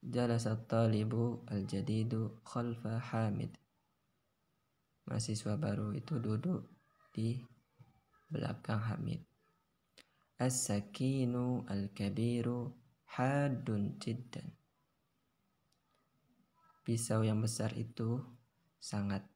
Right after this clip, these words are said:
tajam. Jiddan itu sangat artinya hadun, tajam. Man hadza al-waladu as-saghir?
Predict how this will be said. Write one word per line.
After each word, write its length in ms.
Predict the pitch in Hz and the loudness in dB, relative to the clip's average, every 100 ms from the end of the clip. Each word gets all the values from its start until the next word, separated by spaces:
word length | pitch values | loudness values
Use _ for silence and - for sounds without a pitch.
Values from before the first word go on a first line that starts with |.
| - | -2
tajam. 400 | 123 110 92 - - _ _ _ _ _ _ _ _ - - - _ _ _ - | -2 0 -4 -6 -12 _ _ _ _ _ _ _ _ -20 -20 -20 _ _ _ -8
Jiddan 400 | 120 113 110 110 | -4 0 2 2
itu 80 | 113 | 0
sangat 320 | 117 101 107 104 | -2 0 0 -2
artinya 400 | - 123 113 - - - | -4 -4 -4 -4 -6 -6
hadun, 400 | 110 117 117 143 - - _ _ _ _ _ _ - | -4 -2 -2 -2 -10 -20 _ _ _ _ _ _ -10
tajam. 480 | 120 113 98 101 113 _ _ _ _ _ _ _ _ _ _ _ _ _ _ - - _ - - | -6 -4 -2 -4 -8 _ _ _ _ _ _ _ _ _ _ _ _ _ _ -20 -20 _ -18 -2
Man 320 | 117 135 139 | 2 4 4
hadza 680 | 120 120 117 113 113 110 - | 4 4 4 4 4 2 -2
al-waladu 800 | - 101 110 117 120 107 110 107 - | -2 0 2 2 2 2 2 -2 -4
as-saghir? 680 | 120 - 107 107 113 120 | -8 -4 -2 0 2 2